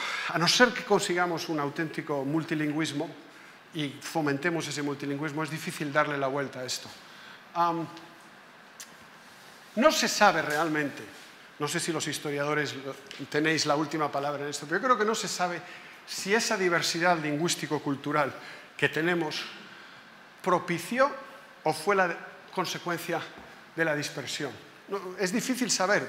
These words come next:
para empezar, por qué tenemos distintas lenguas. Eso es otro tema para la cerveza y para decir, "Bueno,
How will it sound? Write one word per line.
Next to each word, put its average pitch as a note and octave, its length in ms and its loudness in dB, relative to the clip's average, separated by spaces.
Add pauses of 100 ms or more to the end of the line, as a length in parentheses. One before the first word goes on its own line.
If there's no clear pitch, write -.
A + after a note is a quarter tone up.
para D3 140 0
empezar, D#3+ 320 0
por E3+ 120 2
qué F#3 120 0
tenemos E3+ 640 0 (120)
distintas C#3 520 -6
lenguas. A#2+ 340 -6
Eso E3 140 -8
es D#3+ 100 -6
otro E3 220 -2
tema D#3 280 -2
para C3+ 260 2
la C3 120 -2
cerveza D#3+ 500 -2
y C#3 60 -4
para C3+ 280 2
decir, C3 200 -2
"Bueno, F3 240 -2